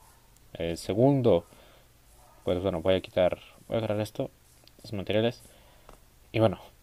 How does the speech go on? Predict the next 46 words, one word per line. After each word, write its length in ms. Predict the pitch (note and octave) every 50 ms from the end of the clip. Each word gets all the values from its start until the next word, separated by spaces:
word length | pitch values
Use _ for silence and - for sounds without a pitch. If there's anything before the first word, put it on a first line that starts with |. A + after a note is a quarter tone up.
| - - -
vamos 200 | A2+ B2+ B2+ -
a 20 |
reparar 280 | A#2 A2 - A#2 G#2+ G#2+
la 80 | G#2+ G2+
granja. 320 | G2 F#2+ F2+ - - - - - - - - - - - - - - - - _ _ _ _ _
Muy 220 | - G#2+ A2+ B2+ B2+
bien, 140 | B2 G#2+ F#2
aquí 180 | E2 - -
están 280 | B2 A#2+ - C#3 C3+ B2+
los 140 | B2+ A#2 -
problemas. 520 | - - A#2+ A2+ A2+ G#2 F#2 E2+ - - - - - _ _ _ _ -
Tienen 160 | C#3 C#3+ B2+
que 120 | G#2 G2+
quitar 220 | G2+ - A#2 A2 G#2+
todo 360 | - - _ - B2+ A#2+ A2
el 100 | G2 G#2
agua 220 | A2 A2 A2 G2+
primero 320 | - G2 G2 G2+ G2 F#2+ -
que 100 | - F#2+
nada, 220 | G#2 A2 A#2+ A#2+
¿ok? 120 | A2 - A#2+ A#2+ A#2+ - -
Y 120 | - A2+
una 160 | A2 A2+ A2+
vez 200 | A2 G#2+ G2+ - - -
que 100 | - G#2
quiten 400 | - - A2+ - A#2 G#2+ G2 - - -
el 160 | F#2+ G2 G2+
agua, 300 | A2 A#2 A#2+ C3 C3 - - _ _ _ _ _ -
ya 160 | - - G#2 G#2
pues 160 | - - G2
bueno, 180 | G#2+ G2+ F#2+
pueden 220 | F#2 G#2 G#2 G#2+ G#2
empezar 380 | G2 F#2+ F#2+ G2+ G#2 G#2 - - -
a 120 | G2+ G2
reparar, 420 | - - - - F#2 G2+ G2+ G#2 G#2 - - - - _ _ _ _ _ _ _ _ _ _ _ -
eh, 140 | G#2 G#2 G2
como 200 | - - G2+ F#2+
se 120 | - -
debe 140 | G#2+ G#2 G2+
la 100 | F#2 F2+
granja. 300 | F2+ F#2+ F#2 F2 - F2 - - -
Ponen 160 | - G#2+ G2+
uno 240 | G2+ G2 G2 F#2+ F#2
de 40 | F2
redstone 500 | F2+ F#2 F#2 - - - F2+ E2+ - - _ -
aquí 440 | - - - - - C#3 D#3+ C3+